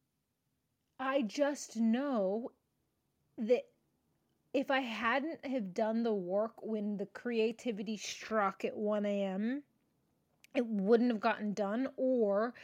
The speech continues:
I would have done my fourth iteration of it, and it still would have been shitty. It wouldn't have been what I want it to be. But now it is what I want it to be, and I'm actually posting it on Friday. So, like, the day this podcast comes out, so will the video. Um, and it's not like it's,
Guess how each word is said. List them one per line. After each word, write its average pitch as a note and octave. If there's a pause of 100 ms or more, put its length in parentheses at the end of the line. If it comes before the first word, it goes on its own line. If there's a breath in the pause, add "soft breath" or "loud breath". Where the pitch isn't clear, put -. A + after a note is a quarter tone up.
(160 loud breath)
I A3+
would A3+
have F#3
done A#3
my A3+
fourth G#3+
iteration G#3
of F#3+
it, G#3
and A3+
it -
still A3
would G3+
have F#3+
been F#3+
shitty. - (200)
It A3
wouldn't A#3+
have G#3
been G#3+
what G#3
I G3
want G3+
it G3
to -
be. -
But -
now G#3
it A#3
is C#4
what G#3+
I F#3+
want F#3
it F#3+
to F#3+
be, G3+ (280 loud breath)
and A3+
I'm A3+
actually A3
posting A3
it G3+ (540 soft breath)
on G3+
Friday. F#3
So, F#3+
like, F3
the G3+
day G3+
this G#3+
podcast F#3
comes F#3+
out, F#3
so G3
will F3+
the F3+
video. G3 (540 loud breath)
Um, G#3+ (100)
and A3
it's -
not D4+
like D#4+
it's, -